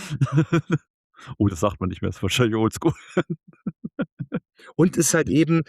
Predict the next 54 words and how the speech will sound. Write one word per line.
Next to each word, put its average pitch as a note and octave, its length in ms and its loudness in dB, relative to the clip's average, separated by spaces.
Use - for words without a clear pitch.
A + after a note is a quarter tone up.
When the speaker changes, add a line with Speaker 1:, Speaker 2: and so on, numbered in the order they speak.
Speaker 2:
aber A#2+ 140 2
ich - 120 0
glaube, D3+ 200 2
die C3+ 100 4
haben C#3+ 120 2
das D#3 160 0
jetzt - 200 -2
auch A#2+ 180 2
ausgelagert. D3 800 0
Jetzt B2+ 140 -6
ist A2+ 120 -4
gerade C#3 300 2
der B2 140 4
zweite C3 400 0
Teil C3 340 2
schon D3+ 240 0
angekündigt. D3+ 880 0
Der G#2 120 0
heißt A#2+ 280 0
dann, A2+ 220 2
ich - 100 -16
glaube, G#2 240 2
Wrath. G2+ 480 0
Und B2 420 2
Chip - 160 0
Theory D#3 460 2
hat C3 280 0
ja C3 220 4
eben A#2+ 420 2
den A#2+ 160 4
Verlag G#2+ 540 0
von, B2 480 0
ich G#2 80 -4
glaub, C3+ 160 -2
das B2 160 -2
war C3 120 2
vorher D3 240 2
der C3+ 80 2
Verlag B2+ 340 2
von A#2+ 140 0
Manny A#2+ 240 4
Tremblay, C#3 440 0
Neon D#3 760 2
Knight C3 540 0
Games D3+ 480 2
oder C#3+ 200 2
so, C#3 80 0
ich C3 120 2
weiß A2+ 160 2
nicht A2 120 -8
genau, A2+ 220 2
wie B2 60 -4
die A#2+ 120 2
heißen. A#2+ 340 0